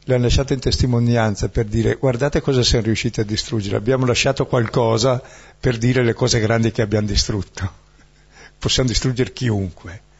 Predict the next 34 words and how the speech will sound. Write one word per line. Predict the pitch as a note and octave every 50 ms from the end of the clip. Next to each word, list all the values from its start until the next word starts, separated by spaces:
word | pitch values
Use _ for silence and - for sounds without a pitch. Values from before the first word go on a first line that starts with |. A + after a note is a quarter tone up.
| - - - - - - - - -
Quel | - B2 A#2
tempio | - - D#3 D#3 C#3+ D3
doveva | B2+ A#2+ A#2 A#2+
essere | A#2 - - G#2+
proprio | - - B2 A#2 - A#2
di | G#2+
un'imponenza | A2+ A2+ G#2+ G#2+ G#2+ G2 - A2 G2+ G#2+ A#2 A#2+ A#2 - - A2 G2 F#2+ F#2 F2 - - - - - - - - - - - - -
unica, | - D3 C#3 C3+ A#2 - - A2+
poi | - - B2 A#2+ A#2+
visto | A2 B2 A2+ - - A2+
dal, | G#2 G#2+ G#2 G2+ G2 G2 G2 F#2 F2+ F2+ - - - -
dal | A#2+ A2
Monte | A2+ B2 A#2 - A#2
degli | A2+ A2 G#2+
Ulivi | A2 G#2+ A2+ A#2+ A2 A2+
davanti | G2+ G#2 F#2+ F#2+ G#2 G#2+ A#2 A2+ - - G#2+ - - - - - - - _ _
era | - G#2+ G2+ G2+
uno | G2 G2 F2+
splendore. | - - - F#2+ F2+ F2+ F2+ G#2+ G2+ F#2 F2+ E2+ E2+ E2+ - - _ _ _ _ _ _ _ _ _ _ _ _ _ _ _ _ _ _ _ _
Bene, | - A#2+ G#2 F#2+ F2+ - - - _ _ _ _ _ _ _ _
e | - B2
lì | A#2 -
c'era | - - - A#2 G#2+ G2
Dio | E2+ A2+ B2+ A2+ G2 F2+ F2+ - - _
e | - -
c'è | - C#3 B2+
tutta | - D#3 C3 - A#2+
la | A2+
tradizione. | - A2+ A2 G2 G2+ F#2+ - - A2 A#2+ B2 A2+ G2 F#2+ F2 F2+ - - _ _ _ _ _ _ _ _ _ _ _ _ _ _ _ _ _ _
E | - C#3
lì | C3 D#3
invece | F3+ F3+ F3 E3+ - F#3
c'è | - F#3 F3
niente, | E3 C#3 A2 G#2 F#2+ F2 F#2+ - - B2